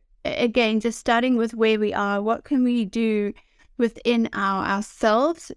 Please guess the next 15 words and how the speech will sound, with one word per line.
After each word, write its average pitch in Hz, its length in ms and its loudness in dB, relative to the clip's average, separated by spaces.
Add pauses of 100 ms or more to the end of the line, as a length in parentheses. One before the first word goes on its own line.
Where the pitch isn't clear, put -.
(100)
to, 233 360 0
to 226 160 -6
acknowledge 214 560 -2
the 202 100 -8
biases 202 640 -2
we 208 160 -2
carry 214 420 -2
or 208 80 -2
the 180 140 -6
biases 202 560 -2
that - 160 -2
we 196 160 -2
perpetuate 233 920 -2
in 202 80 -2
our, 185 240 0